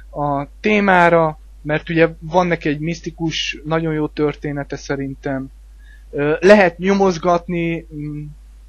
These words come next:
és akkor lehet gondolkodni azon, hogy most úristen, mi lesz a későbbiekben. Tehát valamilyen szinten fönntartja az érdeklődést a játék legvégéig. De, de, de igen, tehát nem, nem mindenkinek. Szerintem igen, ez egy rétegjáték, ezt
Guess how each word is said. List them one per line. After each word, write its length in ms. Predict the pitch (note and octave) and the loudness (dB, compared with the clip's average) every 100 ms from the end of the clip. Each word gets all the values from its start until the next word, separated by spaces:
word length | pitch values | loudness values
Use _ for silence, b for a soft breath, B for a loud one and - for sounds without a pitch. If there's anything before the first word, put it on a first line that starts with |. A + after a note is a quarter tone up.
| - - | -20 -20
és 140 | - - | -12 -4
akkor 240 | D#3+ D3+ - | -2 -2 0
lehet 320 | F3 E3+ D#3 | 2 2 0
gondolkodni 540 | F3 E3 D#3+ D#3 D#3 | 0 0 0 -2 -4
azon, 300 | D#3 D3+ D3+ | -4 -4 -6
hogy 160 | C#3+ C#3+ | -8 -8
most 240 | C#3 - | -10 -6
úristen, 400 | D#3+ D#3 - C#3 | -6 -6 -6 -6
mi 100 | D#3 | -4
lesz 220 | D#3+ D3+ | -4 -6
a 40 | - | -10
későbbiekben. 1000 | D3+ C#3+ - D3 D3 D3 C#3 D3 C#3+ - B B B B | -8 -8 -8 -8 -8 -8 -6 -6 -6 -10 B B B B
Tehát 240 | D#3 - - | -2 -2 -2
valamilyen 520 | E3 G#3 G#3 G3 F#3+ | 4 6 6 2 0
szinten 400 | F#3+ F3 E3+ D3+ | -2 -2 -2 -2
fönntartja 580 | - F#3+ F#3+ F#3 - F3 | -4 -4 -2 -2 0 0
az 140 | E3+ | 2
érdeklődést 840 | E3 E3 D#3+ D#3+ D#3 D3+ D3+ D3+ D#3 | 0 0 -2 -2 -4 -2 -4 -4 -6
a 60 | |
játék 360 | D3+ D3+ D3 D3+ | -6 -6 -8 -8
legvégéig. 760 | D3 D3 C#3+ C#3 C#3 C3+ C3+ - - - b b b b - - - - - - - C3+ C3 B2 - - | -10 -8 -10 -8 -6 -6 -6 -10 -18 -20 b b b b -20 -20 -20 -20 -20 -20 -18 -12 -10 -12 -16 -20
De, 600 | C#3 C#3+ C#3 C3+ C3+ C3+ C3 - - - - - - - - | -4 0 0 -2 -4 -6 -12 -20 -20 -20 -20 -20 -20 -20 -2
de, 200 | F3 F#3 | 4 4
de 240 | F3 F#3+ F#3+ | 8 6 6
igen, 260 | D3 C3+ | 0 -2
tehát 160 | D3 C#3+ | -2 -2
nem, 140 | D#3+ | -2
nem 180 | D#3+ E3 | -2 -2
mindenkinek. 540 | D3+ C#3+ C#3 C#3+ C#3+ | -2 -4 -4 -4 -6
Szerintem 340 | - A3+ A3+ G3+ | 0 0 2 0
igen, 200 | D#3 C#3+ | 0 -2
ez 140 | C#3+ | -2
egy 140 | C#3+ C3+ | -4 -4
rétegjáték, 840 | B2+ C3+ B2+ C3 B2+ - B2 - | -4 -6 -8 -8 -8 -10 -14 -14
ezt 160 | - | -20